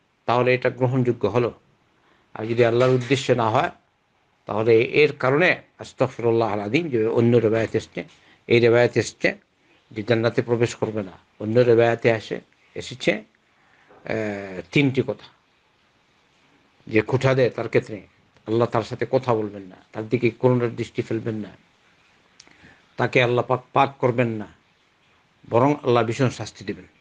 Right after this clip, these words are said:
আল্লাহর কাছে দোয়া করি, আল্লাহ যেন আমাদেরকে এই হাদিসের মর্ম বুঝে আমল করার তৌফিক দান করুন, দান করেন, আর সব রকমের নাফরমানি থেকে যেন বেঁচে থাকতে পারি, সেই তৌফিক আল্লাহ যেন আমাদের সকলকে দান করেন।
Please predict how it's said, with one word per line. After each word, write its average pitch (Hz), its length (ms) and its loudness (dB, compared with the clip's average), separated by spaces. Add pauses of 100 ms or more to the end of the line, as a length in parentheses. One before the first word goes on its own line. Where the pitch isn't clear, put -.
(1160)
আল্লাহর 120 260 4
কাছে 123 200 0
দোয়া 117 220 2
করি, 117 200 -2
আল্লাহ 110 200 0
যেন 110 200 -6
আমাদেরকে 107 320 -8 (180)
এই 120 80 4 (140)
হাদিসের 117 360 -4
মর্ম 110 360 -2
বুঝে 131 300 2 (800)
আমল 123 340 4
করার 117 220 2
তৌফিক 117 300 0
দান 104 180 0 (100)
করুন, 92 200 -8 (1120)
দান 113 180 2 (120)
করেন, 131 200 0 (680)
আর - 80 -10
সব 165 280 0
রকমের 117 320 -2
নাফরমানি 110 500 -4
থেকে 107 200 -8
যেন 104 100 -10 (280)
বেঁচে 110 220 -4 (100)
থাকতে 113 220 -8
পারি, 107 200 -4 (520)
সেই 110 140 4
তৌফিক 117 400 4
আল্লাহ 113 180 0
যেন 104 180 -10
আমাদের 104 180 -10 (140)
সকলকে 117 320 -2
দান 104 180 -6 (120)
করেন। 101 180 -10